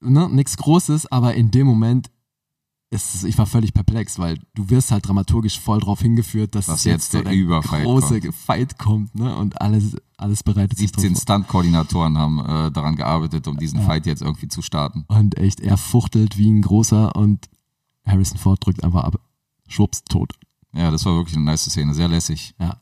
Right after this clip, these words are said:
Speaker 1: fand ich grandios damals.
Speaker 2: Das stimmt, das unterschreibe ich. Den, äh, oh, wieder. Wieder würde die Tuba zum
Speaker 1: Siehste?
Speaker 2: Einsatz kommen, ja?
Speaker 1: Okay, wir müssen definitiv ein Geräusch dafür finden.
Speaker 2: Das ist krass.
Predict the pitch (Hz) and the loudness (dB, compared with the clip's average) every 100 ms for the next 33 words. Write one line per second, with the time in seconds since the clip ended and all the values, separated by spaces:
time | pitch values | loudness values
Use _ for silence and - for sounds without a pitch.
0 | - - 117 104 104 101 98 - 90 87 | -4 2 2 2 0 2 2 0 -2 -2
1 | - _ _ _ _ _ _ _ _ - | -6 _ _ _ _ _ _ _ _ -4
2 | 101 104 101 80 95 90 90 - 78 69 | -2 0 0 2 0 0 -2 0 -2 -2
3 | - 85 80 78 80 82 80 - _ _ | -2 0 0 0 0 2 0 -4 _ _
4 | _ - 95 71 95 76 - _ _ _ | _ -2 -2 2 0 0 -4 _ _ _
5 | _ _ _ _ 117 113 95 90 82 101 | _ _ _ _ 0 2 4 2 2 0
6 | 87 85 - 73 - 80 143 69 82 104 | 0 0 0 2 2 0 -2 0 0 0
7 | 98 95 113 107 95 87 92 - 87 92 | 0 2 2 2 0 0 -2 -4 -6 -2
8 | 90 90 92 87 98 87 95 - _ - | -2 0 0 -2 -2 -4 -6 -12 _ -4
9 | 85 87 - 78 - | -2 -4 -4 -6 -6